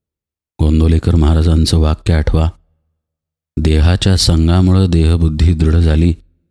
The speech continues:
भगवंताच्या नामाचा संग धरा, आपण आत्मा किंवा मी रामाचा ही बुद्धी दृढ होत जाईल."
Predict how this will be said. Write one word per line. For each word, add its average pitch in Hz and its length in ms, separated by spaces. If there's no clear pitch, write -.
भगवंताच्या 85 800
नामाचा 78 520
संग 76 300
धरा, 80 360
आपण 78 460
आत्मा 80 540
किंवा 85 340
मी 87 220
रामाचा 78 680
ही 82 140
बुद्धी 82 380
दृढ 90 220
होत 98 240
जाईल." 76 480